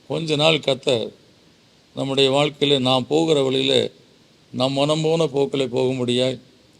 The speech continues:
நம்முடைய மனசும் மாம்சமும் விரும்புகிறபடி போகிறதை அவர் விட்டு, விட்டு விடுவார். ஆனால் பா-, எதிர்பார்த்து பார்த்து கொண்டே இருப்பார்.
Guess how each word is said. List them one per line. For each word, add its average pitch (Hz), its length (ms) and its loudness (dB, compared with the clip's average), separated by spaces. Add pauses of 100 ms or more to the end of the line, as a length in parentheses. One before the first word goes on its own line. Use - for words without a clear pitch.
(200)
நம்முடைய 156 440 2
மனசும் 156 520 0
மாம்சமும் 139 600 0 (680)
விரும்புகிறபடி 151 800 2
போகிறதை 131 600 0 (460)
அவர் 123 180 -2
விட்டு, 135 300 -4 (160)
விட்டு 139 260 -2
விடுவார். 151 320 4
ஆனால் 139 300 0
பா-, 127 140 0
எதிர்பார்த்து 139 480 0
பார்த்து 127 300 -4
கொண்டே 123 220 -4
இருப்பார். 107 320 -6